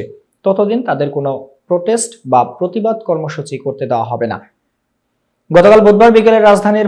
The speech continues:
ফরেন সার্ভিস একাডেমিতে আয়োজিত সংবাদ ব্রিফিংয়ে আওয়ামী লীগ নিয়ে সরকারের এ অবস্থানকে জানান শফিকুল আলম। এর আগে গতকাল সকালে নিজের ফেসবুকে এক পোস্টে ওই বিষয়ে কথা বলেন তিনি। সংবাদ ব্রিফিংয়ে এক সাংবাদিক প্রশ্ন করেন, আওয়ামী লীগ গত মঙ্গলবার তাদের অফিসিয়াল Facebook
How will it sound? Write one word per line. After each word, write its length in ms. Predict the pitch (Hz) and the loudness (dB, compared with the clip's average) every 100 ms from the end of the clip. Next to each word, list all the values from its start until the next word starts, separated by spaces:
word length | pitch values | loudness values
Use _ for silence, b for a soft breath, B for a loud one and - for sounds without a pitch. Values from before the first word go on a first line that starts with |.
| 208 | 0
ফরেন 260 | 214 220 233 | 2 2 2
সার্ভিস 260 | 247 214 208 202 | 0 0 0 -2
একাডেমিতে 380 | 180 170 156 180 | -2 -2 0 0
আয়োজিত 260 | 165 160 151 160 - | 0 0 -2 -4 -4
সংবাদ 260 | 180 180 202 | -6 -4 -4
ব্রিফিংয়ে 360 | 180 180 165 120 - | -6 -8 -8 -6 -4
আওয়ামী 220 | 151 151 151 | -2 -2 -4
লীগ 100 | 147 156 | -6 -6
নিয়ে 140 | 170 240 - - | -6 -8 -10 -8
সরকারের 420 | 165 160 165 165 160 - | -4 -2 -2 -4 -6 -6
এ 20 | 147 147 147 | -6 0 0
অবস্থানকে 440 | - - 165 147 127 | 0 -6 -8 -8 -6
জানান 200 | 123 120 113 - | -6 -8 -12 -10
শফিকুল 340 | 147 - 117 101 | -10 -10 -12 -10
আলম। 140 | 101 _ _ _ - | -12 _ _ _ 0
এর 100 | 160 190 | 4 6
আগে 120 | 240 254 | 4 4
গতকাল 300 | 185 208 233 226 - | 4 4 2 0 0
সকালে 260 | 233 240 262 226 | 2 2 4 2
নিজের 180 | 202 190 | 0 -2
ফেসবুকে 400 | 196 185 196 190 | -2 -2 -2 -2
এক 100 | 131 - | -2 -2
পোস্টে 260 | 190 - 165 | -8 -2 -2
ওই 80 | 135 | -2
বিষয়ে 240 | 127 139 123 | -4 -6 -6
কথা 140 | 120 131 | -8 -6
বলেন 160 | 147 202 | -6 -6
তিনি। 140 | 135 98 - - | -10 -12 -16 -8
সংবাদ 240 | 151 147 143 | -2 -2 -2
ব্রিফিংয়ে 320 | 156 175 190 190 | -4 -4 -4 -4
এক 100 | - | -6
সাংবাদিক 320 | 175 160 160 160 | -8 -4 -4 -4
প্রশ্ন 220 | 190 185 185 | -6 -6 -6
করেন, 180 | 135 113 - B _ - | -4 -4 -6 B _ 2
আওয়ামী 200 | 147 165 196 | 2 4 2
লীগ 120 | 208 208 - _ - 139 | 0 -2 -14 _ -4 0
গত 160 | 160 196 185 | 2 0 0
মঙ্গলবার 440 | 180 190 208 220 220 | 0 2 2 0 0
তাদের 220 | 165 156 151 - | -2 -2 -4 -4
অফিসিয়াল 420 | 147 196 - 208 208 | -4 -4 -6 -6 -6
Facebook 380 | 180 147 147 147 | -4 -4 -6 -12